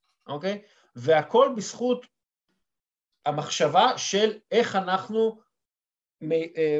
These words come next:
הופכים את הנכס הזה לבאמת, אה, משתלם ושווה יותר. אז כלומר, זה גם כן חלק מהעבודה של, אה, אה, מנהל ספורטיבי כמו מייקל אדוארד. זה לא רק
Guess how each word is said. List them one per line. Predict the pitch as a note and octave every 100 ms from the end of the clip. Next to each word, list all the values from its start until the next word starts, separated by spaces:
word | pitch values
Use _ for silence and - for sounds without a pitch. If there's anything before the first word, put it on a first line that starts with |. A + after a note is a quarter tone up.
| D3
הופכים | D3 - G#3+
את | G#3
הנכס | E3+ F3 F3+ E3+
הזה | D3+
לבאמת, | C#3+ B2 B2+ C3+ D3 _ _ C3
אה, | B2+ B2 A#2+
משתלם | B2 B2 C#3 C3 D3+ C#3+ _ _
ושווה | A#2+ C3 - A#2+ D3+
יותר. | D3+ A#2 - - _ _ _ -
אז | -
כלומר, | F3+ F3+
זה | D3+ A#3
גם | B3
כן | B3+ C4
חלק | A3 G3+ F#3
מהעבודה | D#3+ C#3+ D3 D#3+ F3 F#3 _
של, | - D#3+ D#3+ D#3 - -
אה, | C#3 C#3+ C#3+ _ _
אה, | B2+ C3 C#3
מנהל | C3+ C#3 D3+
ספורטיבי | - F3 F#3 E3
כמו | D#3 E3 E3 D#3+ D#3
מייקל | D#3+ E3 F3+
אדוארד. | A#3 G3 - - _ _ _
זה | - C3+
לא | G3+ C#4+
רק | G#3+ G3+ F#3+